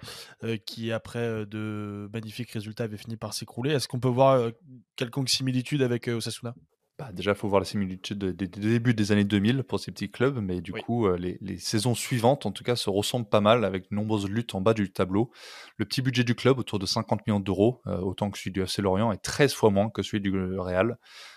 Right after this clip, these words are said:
Speaker 2: euh, limité grandement le développement du club familial, avec très peu de revenus privés. Les problèmes financiers s'empirent lorsque le président, euh, Pachi Isco, hein, pas à mélanger avec, euh,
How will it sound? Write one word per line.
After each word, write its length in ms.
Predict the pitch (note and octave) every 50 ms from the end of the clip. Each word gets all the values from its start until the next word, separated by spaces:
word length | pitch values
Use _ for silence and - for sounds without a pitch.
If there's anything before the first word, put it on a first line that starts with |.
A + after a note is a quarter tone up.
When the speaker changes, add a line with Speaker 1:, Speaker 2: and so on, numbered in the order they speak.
| - _ _ _ -
Speaker 2:
euh, 140 | F2+ F2+ F2+
limité 360 | F2+ F#2 F#2+ F#2+ - - A#2+
grandement 320 | G2 G2 G#2 G2+ A2 A#2 G#2+
le 40 | F#2+
développement 300 | G#2 G2+ G2 A2 A2+ G#2
du 100 | G2 -
club 220 | - - A#2+ G#2+
familial, 580 | - - A#2+ A2+ G#2+ G2 F2+ F#2+ G#2 A#2 A#2 A2+
avec 180 | G#2+ G2+ F#2+ F#2+
très 220 | - - - A#2+
peu 100 | - -
de 80 | A#2 G#2
revenus 300 | F2+ G2 F#2 G2+ A#2+ A#2+
privés. 300 | - - - F#2 F2+ - _ _ _ _ _ _ _ _ _ -
Les 60 | -
problèmes 220 | - - A2 F#2+ -
financiers 440 | - G#2+ G2 F#2+ - - - C#3+
s'empirent 460 | - - A2+ A2 - - - C#3+ D3+ C3+
lorsque 200 | G#2 F#2+ - -
le 80 | G#2
président, 600 | - - - - G#2+ G2+ G#2 G2 G#2 G#2+ A2 G2+ F2+
euh, 20 | - _
Pachi 300 | - B2 - - - -
Isco, 440 | - A#2+ G#2+ - - - B2+ C#3 - -
hein, 140 | G2 G2 G2+ G#2+ G#2 -
pas 120 | - G#2
à 40 | G2+
mélanger 380 | G2+ G2 F#2 G2 F#2+ F2+ A2 G#2+
avec, 300 | G2 F#2 F#2 - -
euh, 40 | G2+